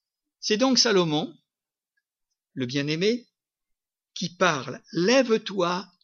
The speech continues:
et viens. » Il l'appelle à sortir des sombres hivers où tout sommeille en attendant l'arri-, l'arrivée du printemps, qui est naturellement, eh bien,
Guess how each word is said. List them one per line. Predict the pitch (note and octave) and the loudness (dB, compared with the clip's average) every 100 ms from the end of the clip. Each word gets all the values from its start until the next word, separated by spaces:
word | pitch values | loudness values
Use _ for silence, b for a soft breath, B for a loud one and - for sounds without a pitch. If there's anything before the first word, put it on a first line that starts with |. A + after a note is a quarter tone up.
| - | -12
et | D3+ | -10
viens. » | B2 A#2+ D#3 C3 - _ _ _ _ _ _ b b b b - | -8 -4 -4 -6 -12 _ _ _ _ _ _ b b b b -2
Il | G3+ A#3+ | 2 4
l'appelle | C#4+ C#4+ D4+ C#4+ | 4 6 4 6
à | G#3 | 2
sortir | - A3+ - A3 A#3 C#4 A#3 F3 - _ _ _ _ _ _ _ _ _ _ - | 2 0 -2 -4 -2 -2 -4 -8 -10 _ _ _ _ _ _ _ _ _ _ -14
des | D#3 F3 G#3 G3+ G3+ | -6 0 2 2 0
sombres | F#3+ - C4 A#3+ G3 F#3 | -2 -2 0 0 2 0
hivers | D3+ G3 D#3+ D#3+ D#3 F3+ A3+ G#3 A3+ G#3+ _ _ _ _ - | 0 0 2 2 2 0 -2 -4 -6 -8 _ _ _ _ -2
où | A#3+ | -2
tout | - G#4 | 0 -2
sommeille | E4+ C4 G#3+ E3 D#3 D#3+ F#3 A#3+ C#4 _ _ _ _ - | 0 2 0 0 -4 -4 -4 -6 -10 _ _ _ _ -2
en | A3 G3+ G3+ | 0 2 4
attendant | D4+ - B3+ A3+ F3 F#3+ G3 A#3 - | 2 2 2 2 2 2 2 -2 -8
l'arri-, | G3 F#3+ F3+ G3+ A#3+ G#3 | -8 -8 -2 0 2 0
l'arrivée | A3 A3+ G#3+ G#3+ A3+ | 0 0 0 -2 -2
du | F#3 | -4
printemps, | - D#3+ - D3+ D#3 A#3 _ _ _ _ _ | -4 -6 -4 -4 -4 -8 _ _ _ _ _
qui | - G3 | -6 0
est | G3 | 2
naturellement, | G3 F#3+ F3 E3 D#3+ F3+ | 2 0 0 0 -2 -4
eh | F3+ | -4
bien, | D3+ D#3+ D3 C#3 | -4 -2 0 -2